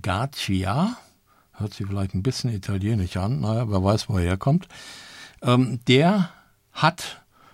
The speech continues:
äh, geforscht, deswegen Forscher, und hat herausgefunden, dass es relativ einfach ist, dieses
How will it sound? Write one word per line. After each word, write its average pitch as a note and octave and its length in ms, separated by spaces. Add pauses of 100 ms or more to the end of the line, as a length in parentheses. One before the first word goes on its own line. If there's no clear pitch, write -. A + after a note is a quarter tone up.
(460)
äh, B2+ 360 (220)
geforscht, - 800 (800)
deswegen F#2 400
Forscher, G2+ 480 (640)
und A2 180
hat A2+ 160
herausgefunden, A2 1200 (420)
dass G#2+ 240
es - 340 (180)
relativ E3 760 (100)
einfach C3+ 680
ist, F3 480 (140)
dieses F#3 640